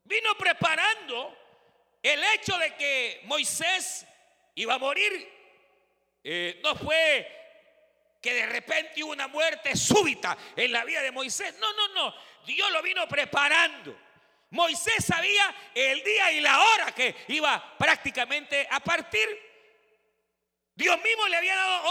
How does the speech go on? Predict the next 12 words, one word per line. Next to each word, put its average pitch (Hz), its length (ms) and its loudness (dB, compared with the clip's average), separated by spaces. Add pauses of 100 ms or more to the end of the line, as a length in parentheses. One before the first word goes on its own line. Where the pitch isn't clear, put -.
(140)
órdenes 339 520 0
y 320 80 -4
le 302 80 0
había 339 160 0
dicho: 370 300 -2
"Mire, 359 600 0
mi-, 254 100 -12
mira, 339 240 2
Moisés, 381 320 0
decirle 359 340 2
al 330 240 4
pueblo 427 720 6